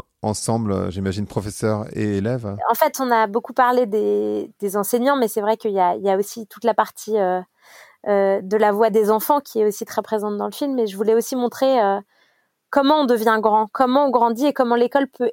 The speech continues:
Speaker 2: aider à devenir grand. Et donc, euh, aussi, quelles questions on se pose, euh, à huit ans, à onze ans, à seize ans, et comment, euh, comment, euh, l'école peut, euh,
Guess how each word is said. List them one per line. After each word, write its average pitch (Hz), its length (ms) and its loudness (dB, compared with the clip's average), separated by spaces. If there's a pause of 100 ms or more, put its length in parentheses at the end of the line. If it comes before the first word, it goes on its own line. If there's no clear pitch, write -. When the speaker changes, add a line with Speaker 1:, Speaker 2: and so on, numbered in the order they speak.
Speaker 2:
aider 262 400 2 (440)
à 214 120 2
devenir 214 420 2
grand. 196 240 -4 (320)
Et 220 100 0
donc, 277 320 0
euh, 214 360 4
aussi, 247 400 0
quelles 247 180 2
questions 254 320 -2
on 285 60 0
se - 120 -8
pose, 269 380 2 (480)
euh, 202 320 -2
à 233 80 4
huit 247 240 -2
ans, 254 340 4
à 220 140 4
onze 247 240 0
ans, 240 300 2
à 208 100 -2
seize 220 260 0
ans, 302 160 2
et 240 120 2
comment, 254 460 2
euh, 202 180 -2 (720)
comment, 247 440 2
euh, 208 340 0
l'école 247 420 2
peut, 233 400 2
euh, 214 340 2